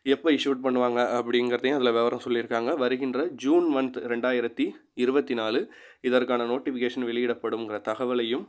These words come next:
அதுல வந்து சொல்லியிருக்காங்க. So இது வந்து ரொம்பவே ஒரு ஹாப்பியான ஒரு நியூஸ் தான். ஏன்னா லாஸ்ட் டைம் வந்து எக்ஸாம்ல நல்லா எழுதியுமே, ஒ-, கொஞ்சம் மதிப்பெண்ல போய் போஸ்ட் விட்டவங்கலாம் நிறைய பேர் வருத்தப்பட்டிருந்தீங்க, கமெண்ட்ஸ்ல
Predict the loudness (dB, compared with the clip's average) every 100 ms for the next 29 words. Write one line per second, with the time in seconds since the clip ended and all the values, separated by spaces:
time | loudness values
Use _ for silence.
0 | -6 -4 -2 -4 -4 -2 0 0 -2 -4
1 | -4 -4 -4 -4 0 -2 -4 -16 -20 -14
2 | 0 4 6 6 4 0 -2 -2 -2 -2
3 | -4 -2 -2 0 -2 0 0 0 0 0
4 | -2 -6 -6 -2 -2 0 2 2 0 0
5 | 0 0 -2 -2 -2 -2 -2 0 0 -2
6 | -2 0 -2 -4 -10 _ -4 0 2 2
7 | 2 0 0 -2 -4 -18 -20 -14 -2 0
8 | 2 0 -2 -4 2 2 4 2 2 2
9 | 0 2 2 0 -2 -2 -4 0 2 2
10 | 2 0 0 0 0 0 0 -2 -4 -6
11 | -4 -6 -2 -4 -4 -4 -4 -4 -6